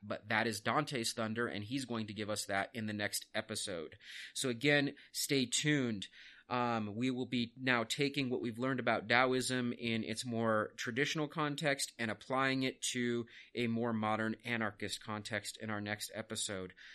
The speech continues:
Uh, I don't know that I have anything else. I wanna thank Dante for coming today, and I will pre-thank him for when he comes to lead, uh,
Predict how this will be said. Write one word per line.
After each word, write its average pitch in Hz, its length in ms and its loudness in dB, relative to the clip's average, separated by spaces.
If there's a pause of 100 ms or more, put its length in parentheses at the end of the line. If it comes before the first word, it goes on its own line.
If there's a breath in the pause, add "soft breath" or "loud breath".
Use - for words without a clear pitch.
(220 soft breath)
Uh, 113 220 2
I 127 80 -2
don't 135 320 -2
know 120 160 -2
that 117 120 -2
I 104 60 -2
have 117 220 -4
anything 113 480 -8
else. 123 300 -2
I 104 100 0
wanna 117 260 -2
thank 123 280 -4
Dante 120 340 0
for 113 140 -8
coming 113 360 -2
today, 120 640 0
and 110 160 -2
I 107 160 2
will 104 420 -4
pre-thank 131 520 0
him 120 180 -2
for 117 160 -4
when 113 200 -2
he 113 140 -6
comes 110 320 -4
to 110 120 -6
lead, 110 320 -4
uh, 104 240 -2